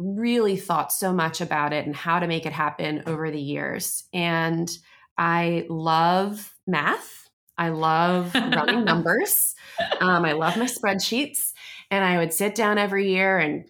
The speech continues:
Speaker 1: plug in, like, "Here's what our company spent on floral. Can I make it a business? Can I run a floral business just off of what our projects are?"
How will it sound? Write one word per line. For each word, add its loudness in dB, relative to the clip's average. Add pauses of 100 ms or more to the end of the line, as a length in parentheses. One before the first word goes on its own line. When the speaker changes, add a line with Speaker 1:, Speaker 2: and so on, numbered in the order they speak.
(120)
Speaker 1:
plug 0
in, 2
like, -2
"Here's -2
what 2
our 4
company -2
spent 0
on 0
floral. -6 (960)
Can -2
I 4
make 0
it -2
a -4
business? -4
Can -2
I 2
run 2
a 2
floral 2
business -6
just 0
off 4
of 0
what 0
our 4
projects -2
are?" -6